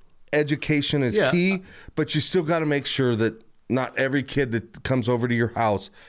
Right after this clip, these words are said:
Speaker 1: is taught the
Speaker 2: I was
Speaker 1: same
Speaker 2: just
Speaker 1: way.
Speaker 2: gonna say, I have a lot of their, you know,
Speaker 1: Yep.
Speaker 2: our kids have a lot of friends over, right?
Speaker 1: Yep.
Speaker 2: So though you don't know what they are, you, those parents have ever taught 'em. They've maybe never
Speaker 1: Never
Speaker 2: even
Speaker 1: even
Speaker 2: seen a
Speaker 1: seen
Speaker 2: gun.
Speaker 1: it. Yep.
Speaker 2: So they're coming over.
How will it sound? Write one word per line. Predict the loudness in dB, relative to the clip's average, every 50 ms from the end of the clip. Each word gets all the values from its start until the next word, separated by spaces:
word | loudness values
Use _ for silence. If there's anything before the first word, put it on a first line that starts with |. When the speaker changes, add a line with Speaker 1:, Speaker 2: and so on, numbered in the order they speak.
| -20 -12 -2 0
Speaker 1:
is | 0 2 0 0
taught | -2 -2 0 0 0 -2
the | -2 0
Speaker 2:
I | 4 4
was | 4 6
Speaker 1:
same | 4 4
Speaker 2:
just | 4 2
Speaker 1:
way. | 2
Speaker 2:
gonna | 2 2
say, | 2 2 2 2 2 2 0 -2 -4 -6 -4
I | -4 -2 0 0 0
have | 0 0 0 -2 -4 -8 -6 -2
a | -2 0
lot | 2 2 0 0 0 0
of | 0 -2 -4 -6 -2 0
their, | 0 0 0 -2 -6 -8
you | -4 0 0
know, | 2 0 0 -2 -2 0
Speaker 1:
Yep. | 0 0 0 0
Speaker 2:
our | 0 0 0 0
kids | 2 2 2 2 2 2 0
have | 0 0
a | 2
lot | 2 2 2 0
of | 0
friends | 0 0 0 2 2 2
over, | 2 2 0 0 -2
right? | 0 0 0 0 0 -2 0
Speaker 1:
Yep. | 0 0 0 -2 -8 -16
Speaker 2:
So | -2 0 2 4 4 4
though | 4 2 2 2 0 -4 -8 -4
you | 0 2 4
don't | 4 4 4 2
know | 2 2
what | 2 2 2
they | 0 0
are, | 0 2 2 2 0
you, | 0 -2 -2 -4 -4 -6 -12 -16 _ -16 -14 -14 -12
those | -12 -12 -6 -4 0 0 0 -2 -2
parents | -2 -2 0 2 2 0 0 -2 -4 -8 -10 -10 -12 -14 -12 -6 -4
have | -2 0 2 2
ever | 2 2 2 0
taught | 0 0 0 0 2
'em. | 2 2
They've | 0 0
maybe | 0 0 0 2 0
never | 2 2 2
Speaker 1:
Never | 2 2 2 2 2
Speaker 2:
even | 2 4 4 4
Speaker 1:
even | 2
Speaker 2:
seen |
a | 2
Speaker 1:
seen | 2 2 2
Speaker 2:
gun. | 2 0
Speaker 1:
it. | -4 -10 -4 -2
Yep. | 0 2 2
Speaker 2:
So | 2 4
they're | 4 2 2
coming | 2 0 2 2 4
over. | 4 4 4 4 2 2 2 0